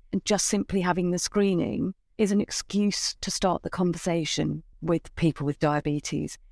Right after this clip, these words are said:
And it also signals to people with diabetes that we want to hear about it. Um, we're a long way from getting that implemented nationally, but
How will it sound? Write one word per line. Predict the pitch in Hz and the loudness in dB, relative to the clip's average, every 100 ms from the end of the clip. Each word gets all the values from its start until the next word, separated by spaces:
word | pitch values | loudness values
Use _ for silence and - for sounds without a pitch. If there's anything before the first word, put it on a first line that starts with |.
| - - - | -20 -20 4
And | 262 | 4
it | 269 | 6
also | 269 285 311 294 269 233 - | 0 2 4 6 6 4 -2
signals | - 247 233 208 170 151 - | 0 0 2 2 2 0 -4
to | |
people | - 175 160 | -2 -2 0
with | 160 | 0
diabetes | - 160 160 156 156 165 151 - | 0 0 0 0 0 0 0 0
that | 165 | -2
we | 185 185 | 0 0
want | 170 170 - | 2 2 0
to | |
hear | 151 165 170 | 0 2 2
about | 165 175 170 - | 0 0 0 -2
it. | 202 - _ _ - | 0 -2 _ _ -2
Um, | 180 175 - | 0 0 2
we're | 208 208 | 4 6
a | |
long | 202 220 214 | 6 4 4
way | 190 175 | 4 4
from | 170 175 165 165 170 _ _ _ - | 2 0 0 -2 -6 _ _ _ -2
getting | 190 180 170 | 2 2 4
that | 170 160 - - - - _ - - | 2 2 -2 -12 -18 -18 _ -20 4
implemented | 240 226 233 233 240 240 262 269 | 4 6 6 6 6 4 0 4
nationally, | 247 262 - 262 254 262 269 277 - | 4 4 2 4 6 6 4 0 2
but | 196 185 - - | 2 2 -4 -14